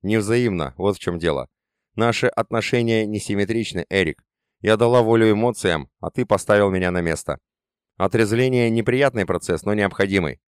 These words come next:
Спасибо". "Начинаем новый круг?" устало вздохнул Эрик. "Слезы благодарности будут?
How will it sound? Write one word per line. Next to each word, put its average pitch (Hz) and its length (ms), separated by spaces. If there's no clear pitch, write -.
Спасибо". 82 580
"Начинаем 107 540
новый 101 260
круг?" 147 400
устало 85 400
вздохнул 82 480
Эрик. 78 260
"Слезы 107 340
благодарности 98 640
будут? 101 380